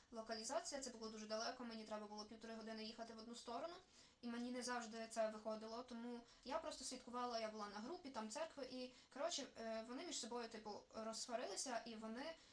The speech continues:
якось, е, ну, дуже велика частина людей, особливо ті, з якими мені було приємно спілкуватися, то вони пішли до іншої церкви. І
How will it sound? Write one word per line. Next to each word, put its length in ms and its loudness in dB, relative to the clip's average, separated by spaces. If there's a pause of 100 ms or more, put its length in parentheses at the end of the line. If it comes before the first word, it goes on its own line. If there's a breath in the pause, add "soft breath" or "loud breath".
якось, 720 2
е, 220 -2 (200)
ну, 140 4
дуже 220 0
велика 300 2
частина 380 2
людей, 360 0
особливо 360 -2
ті, 220 -2
з 80 -2
якими 260 -2
мені 220 -2
було 220 -4
приємно 380 -2
спілкуватися, 720 0 (300 loud breath)
то 260 2
вони 180 0
пішли 300 2
до 100 0
іншої 360 0
церкви. 420 -8 (420 loud breath)
І 300 -2